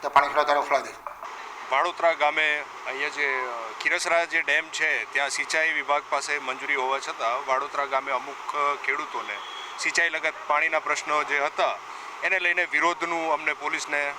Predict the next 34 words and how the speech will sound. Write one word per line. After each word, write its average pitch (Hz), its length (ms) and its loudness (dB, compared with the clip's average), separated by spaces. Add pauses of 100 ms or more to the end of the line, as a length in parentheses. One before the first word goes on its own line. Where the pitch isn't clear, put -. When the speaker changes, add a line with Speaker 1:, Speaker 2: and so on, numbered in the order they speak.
Speaker 2:
બપોરના 139 480 2
આશરે 135 380 0 (220)
અગિયાર, 139 320 0
અગિયાર 135 420 -2
બાર 139 200 2
વાગ્યાની 135 400 -2
વચ્ચે 135 280 -6
અમને 123 260 -6
જાણ 123 260 0
થઈ 156 180 0
હતી, 123 180 -6 (420)
જે 156 100 2
બાબતે 160 360 2
તંત્રથી 151 760 0
મતલબ 127 540 -4
પોલીસ 147 280 0
વિભાગ 151 280 2 (160)
અને 127 300 0
મામલતદાર 135 440 0
સાહેબ 139 320 -4
તથા 127 300 0 (440)
સિંચાઈ 165 300 0
વિભાગના 147 440 0
જે 143 120 -2
અધિકારી 127 420 0
છે 120 420 -2
એ 143 40 0
તમામે 139 480 0
અહીંયા 143 360 -4
જે 139 120 -8
વાડોદરા 143 420 2
ગામ 139 260 0
છે 135 340 0 (460)
તેમના 156 520 4